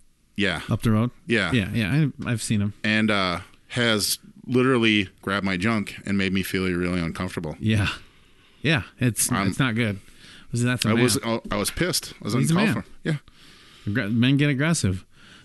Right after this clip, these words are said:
Speaker 2: There was this woman at a party I was at, gr-,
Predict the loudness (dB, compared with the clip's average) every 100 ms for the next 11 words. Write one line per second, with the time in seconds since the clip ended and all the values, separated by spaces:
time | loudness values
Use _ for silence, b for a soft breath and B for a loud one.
0 | 0 2 4 2 0 0 -6 -2 2 4
1 | 4 2 2 0 0 2 2 2 2 0
2 | -2 -6 -18 b b b b -8 -2 0
3 | 0